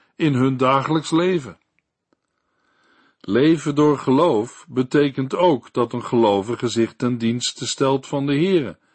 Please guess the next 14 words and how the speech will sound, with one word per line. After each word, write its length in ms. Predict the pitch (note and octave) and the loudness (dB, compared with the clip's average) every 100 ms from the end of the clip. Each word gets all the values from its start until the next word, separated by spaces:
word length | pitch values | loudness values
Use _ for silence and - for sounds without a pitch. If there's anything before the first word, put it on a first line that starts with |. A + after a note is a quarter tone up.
| _ _ _ _ _ | _ _ _ _ _
en 360 | - G3+ F3+ A#2 | -2 0 0 -4
een 120 | A2+ | -6
geheiligd 680 | - A2+ A2 G#2 A2 A#2+ - | -4 -4 0 0 -2 -4 -2
leven 500 | F3+ G3 F#3+ E3 D#3 | 2 2 0 0 2
leeft. 500 | D3+ C#3 - - _ _ _ _ _ _ _ _ - | 2 2 -2 -12 _ _ _ _ _ _ _ _ -4
Daarom 440 | C#3+ F#3 F3+ F#3 | 0 2 2 2
schrijft 500 | - - F3 F#3 E3 | -2 -2 0 0 0
de 60 | E3+ | -2
apostel 580 | D3 E3 F3 - D#3 C#3+ | -2 0 -2 -2 -2 0
in 140 | C3 | -2
Romeinen 560 | A#2 A#2 A#2+ C3 A#2+ G#2+ | -2 -2 -2 -2 -6 -4
zes, 340 | B2 C3 - | -4 -4 -6
vers 320 | - G2 F2 | -10 -14 -8
dertien: 560 | G#2 C3 - C3 C#3 | -6 -6 -6 -10 -10